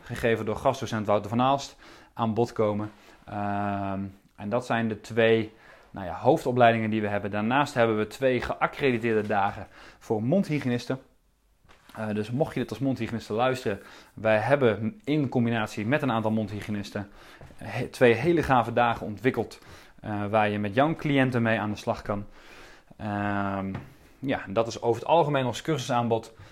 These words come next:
Mocht je dit nog luisteren voor november tweeduizend negentien, eh, wij hebben weer een volledig programma, ehm, op de Fit Fair. En bij de Fit Fair gaan wij weer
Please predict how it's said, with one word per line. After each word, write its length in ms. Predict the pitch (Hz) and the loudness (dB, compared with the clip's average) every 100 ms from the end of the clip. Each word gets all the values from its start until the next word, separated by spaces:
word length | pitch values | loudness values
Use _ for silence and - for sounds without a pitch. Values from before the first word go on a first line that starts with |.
| - | -14
Mocht 220 | - 160 | 0 2
je 80 | 165 | 4
dit 80 | 160 | 4
nog 140 | 139 | 4
luisteren 600 | 123 143 156 - 131 117 | 4 4 2 0 0 0
voor 600 | 104 98 123 175 143 117 104 - | 0 -2 4 6 6 4 0 -6
november 760 | 117 117 113 104 135 151 117 | 0 2 2 4 2 4 0
tweeduizend 400 | - 120 113 110 | 0 2 4 4
negentien, 520 | 117 170 170 143 143 135 - - - - | 2 2 2 0 -2 -4 -14 -20 -20 -14
eh, 260 | - 104 | -8 -4
wij 140 | 104 113 | 4 6
hebben 220 | 123 131 | 6 6
weer 160 | 123 120 | 6 4
een 100 | 113 | 2
volledig 600 | 120 127 156 190 165 - | 2 4 6 4 2 -2
programma, 560 | 120 117 127 120 101 - - - | -6 -2 -2 0 -2 -6 -20 -16
ehm, 340 | - 107 107 107 | -10 -6 -6 -4
op 180 | 135 127 | -4 -4
de 80 | 123 | -2
Fit 220 | - 226 | 0 2
Fair. 280 | 175 160 - - - _ _ _ _ _ _ - - | 2 2 0 -16 -20 _ _ _ _ _ _ -20 -8
En 280 | 117 110 110 | -4 -2 2
bij 100 | 117 | 2
de 80 | |
Fit 220 | 117 131 123 | 2 0 2
Fair 160 | 120 | 2
gaan 220 | - 117 | 2 -2
wij 200 | 113 110 | 0 0
weer 280 | 107 110 107 | 0 0 0